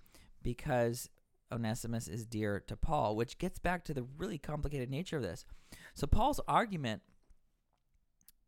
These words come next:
really is about treat Onesimus like you would treat me.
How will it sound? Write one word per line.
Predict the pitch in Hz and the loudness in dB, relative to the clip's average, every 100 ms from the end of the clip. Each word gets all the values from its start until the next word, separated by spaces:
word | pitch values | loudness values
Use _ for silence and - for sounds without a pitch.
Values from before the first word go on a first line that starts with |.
| _ _ _ _ _ _ _ _ _ | _ _ _ _ _ _ _ _ _
really | 123 131 175 | -4 -2 0
is | 165 | -2
about | 143 131 123 - | 2 4 4 2
treat | - - 208 - | -6 -6 -4 -4
Onesimus | 127 139 - 131 - | -2 -2 -2 -4 -4
like | 123 | -4
you | 123 | -4
would | 117 | -6
treat | - 104 - | -6 -8 -8
me. | 95 127 175 - | -6 -6 -8 -12